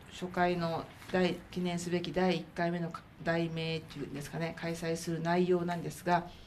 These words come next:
あの、医療業界ではちょっと言葉悪いですが、疾患のゴミ箱って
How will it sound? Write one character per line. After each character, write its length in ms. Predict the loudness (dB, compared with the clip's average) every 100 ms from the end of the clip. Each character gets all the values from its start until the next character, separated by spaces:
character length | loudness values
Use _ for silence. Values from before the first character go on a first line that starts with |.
| -18 -18 -18 -20 -20 -20 -8
あ 140 | -2 0
の、 460 | 0 -2 -2 -4 -4
医 60 | 8
療 240 | 12 12
業 240 | 12 12 12
界 280 | 6 4
で 200 | 6 6
は 280 | 6 6 4 2
ち 80 |
ょ 20 | -4
っ 40 |
と 140 | -4 -6
言 180 | -4 0
葉 100 | 2
悪 220 | 2 2
い 60 | 0
で 80 |
す 140 | -4 0
が、 180 | 0 2
疾 260 | 0 -2 -4 -2
患 280 | 0 2 2
の 100 | 4
ゴ 140 | 4
ミ 140 | 4
箱 260 | 4 0
っ 20 |
て 60 | -2